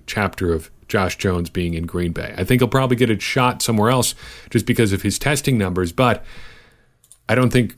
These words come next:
Green Bay is the place for him. Let's talk about one guy, one more guy on defense who may be down to his last chance in Green Bay. This one is a little bit of a different one, and this one comes up,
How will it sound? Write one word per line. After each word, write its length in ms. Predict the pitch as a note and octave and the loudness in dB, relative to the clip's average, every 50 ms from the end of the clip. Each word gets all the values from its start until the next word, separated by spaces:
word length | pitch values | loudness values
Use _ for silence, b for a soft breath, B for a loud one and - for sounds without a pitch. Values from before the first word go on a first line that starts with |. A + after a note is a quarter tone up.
| _ _ | _ _
Green 220 | - A#2+ B2 A#2 | 2 4 4 4
Bay 220 | G2 G2+ G2 G2 G2 | 4 4 4 2 2
is 240 | F#2+ G2 G2 E2+ | 0 -2 -4 -4
the 80 | - - | -4 -6
place 260 | - - F#2 F2 E2 | -4 -2 -2 -2 -2
for 140 | - - - | -6 -8 -10
him. 200 | - - - - - - | -12 -12 -14 -16 -2 0
Let's 160 | B2+ C3 - | 0 2 2
talk 180 | - D#3+ D#3 C#3 | 2 2 0 2
about 180 | C#3 C#3 A#2+ | 2 2 2
one 200 | A2 A#2 A#2 A#2 | 4 2 2 4
guy, 400 | A2+ A2 G#2 G2+ G2 F#2+ F#2+ F#2+ F#2+ | 4 4 4 4 2 2 0 -2 -2
one 260 | - A#2 B2 C#3 C3+ | 0 2 2 4 4
more 180 | B2 A#2 A2+ G#2 | 4 2 2 2
guy 220 | G2 G2+ F2 E2+ | 2 0 0 0
on 120 | E2+ E2+ | -2 -4
defense 420 | E2+ F#2+ F2+ E2 - F#2 F2 F2 - | -4 -4 -4 -4 -6 -8 -8 -6 -4
who 80 | G2+ | -2
may 180 | F#2+ G2 G#2 A#2 | 0 2 2 2
be 140 | A#2 A2+ G#2+ | 2 2 0
down 420 | F#2+ G#2 F2+ F2+ F2+ F2 F2 F2 - | 0 0 0 0 -2 -2 -4 -6 -6
to 160 | - - F#2 E2 | -4 -4 -4 -2
his 220 | - F#2+ E2+ E2 | -2 -4 -4 -2
last 520 | F#2+ F2 E2+ E2+ E2+ E2 D#2+ - - - - - - - | -4 -4 -4 -4 -4 -4 -4 -6 -8 -8 -12 -18 -20 -12
chance 580 | - - - F#2+ F2+ F2 F2 E2+ - - - - - _ _ | -6 -4 -2 -2 -2 -2 -2 -4 -6 -6 -8 -12 -20 _ _
in 240 | - G#2 F#2+ F#2 F#2 | 0 0 2 2 0
Green 360 | E2+ F2+ F#2 F2 E2+ E2 E2 | -2 -2 -2 -2 -2 -2 -2
Bay. 360 | D#2+ E2+ D2+ C#2+ - - - B B B B B B B B B B B B B B B - | -2 -4 -4 -6 -10 -14 -18 B B B B B B B B B B B B B B B 4
This 280 | B2+ F3+ G3+ G3 - | 4 4 6 4 2
one 240 | E3 E3 D#3 D3 C#3+ | 2 2 2 2 0
is 240 | - A2 B2 G#2+ A2+ | 2 2 2 4 4
a 40 | A2+ | 4
little 220 | G#2+ G#2+ A#2 A2+ | 4 4 4 4
bit 140 | G#2 G#2+ G2+ | 4 4 4
of 80 | F#2+ | 4
a 40 | F#2+ | 4
different 320 | F2+ F#2 G#2 G2+ - G#2 F2 | 4 4 2 2 2 -2 -4
one, 140 | F2 D#2+ | -2 -4
and 80 | D#2+ E2+ | 0 2
this 180 | - C3+ - - | 2 2 2 2
one 140 | C#3 A#2 | 0 0
comes 260 | - - A2+ G#2+ G2 F#2+ | 0 2 0 2 4 4
up, 240 | G2+ F#2+ F#2 - | 4 2 2 0